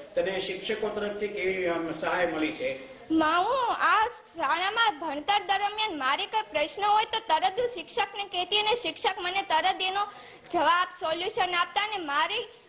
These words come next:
Speaker 2: મારા, મારા ઘર અંગેનું કોઈ solution હું મારા શિક્ષકો, પ્રિન્સિપાલને કહેતી અને તરત મને response આપતા અને solution કરતા અને મારી જે આ ઓછી ક્ષમતા છે તેના ઉપર મારું વધારે ધ્યાન આપવામાં આવતું.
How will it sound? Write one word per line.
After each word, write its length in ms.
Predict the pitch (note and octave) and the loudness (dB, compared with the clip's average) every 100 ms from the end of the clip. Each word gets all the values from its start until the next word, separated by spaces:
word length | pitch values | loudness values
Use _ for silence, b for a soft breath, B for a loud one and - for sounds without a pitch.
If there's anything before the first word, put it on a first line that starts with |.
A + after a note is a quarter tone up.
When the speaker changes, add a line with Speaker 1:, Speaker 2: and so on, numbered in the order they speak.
| - | -4
Speaker 2:
મારા, 440 | C#4 D#4 G4+ G#4 | 0 2 4 2
મારા 380 | E4+ C#4+ C#4+ F#4 | 0 -2 0 0
ઘર 260 | E4+ D#4+ C#4+ | 0 0 2
અંગેનું 420 | E4 F#4 G#4+ A4 | 2 2 0 0
કોઈ 220 | A4 A4 | 0 0
solution 680 | - F4 F#4 G#4 A#4+ G#4+ F#4+ | 2 2 4 2 2 2 2
હું 120 | F#4+ | 2
મારા 240 | F#4+ G4 | 4 2
શિક્ષકો, 640 | G#4 D4+ - F4 E4+ F4+ F#4 | 0 -4 -2 0 2 4 2
પ્રિન્સિપાલને 680 | D#4+ D#4+ E4+ F#4+ F#4+ G4 G4 | -2 -6 -4 0 2 2 2
કહેતી 280 | F#4+ F#4 | 0 2
અને 180 | G4+ G4+ | 2 0
તરત 380 | G4 D#4 E4+ F4+ F4+ | 2 2 2 0 -2
મને 240 | F4+ F4 | -2 -2
response 560 | C#4+ D4+ - F4+ F#4 D#4+ | -4 -6 -2 0 0 -2
આપતા 260 | D#4+ - | 0 0
અને 180 | F#4 F#4 | 2 2
solution 600 | G#4+ D4+ D#4+ F4 F#4+ D#4+ | 2 2 2 0 0 2
કરતા 340 | D#4 D4+ F4+ F4+ B B | 2 2 0 -2 B B
અને 180 | F#4 G#4 | 0 2
મારી 340 | F4 D#4 G4+ | 2 2 2
જે 140 | B4+ A#4 | 0 2
આ 300 | G#4+ F#4+ D#4+ | 4 4 2
ઓછી 380 | C#4+ E4 - A#4+ | 2 2 0 0
ક્ષમતા 460 | A#4 G4+ - G4+ | 0 0 2 2
છે 200 | G#4 G4+ | 2 -2
તેના 320 | - E4+ F#4 | 2 0 0
ઉપર 240 | G4+ G4 F#4+ | -2 0 2
મારું 300 | F#4 F4+ D4+ | 2 0 -2
વધારે 400 | B3 E4 D#4+ F4 | -2 0 0 0
ધ્યાન 280 | D#4 C#4+ C#4+ | 0 0 0
આપવામાં 460 | C4+ C#4 C4+ B3+ | 2 0 0 -4
આવતું. 260 | B3 B3 | -6 -8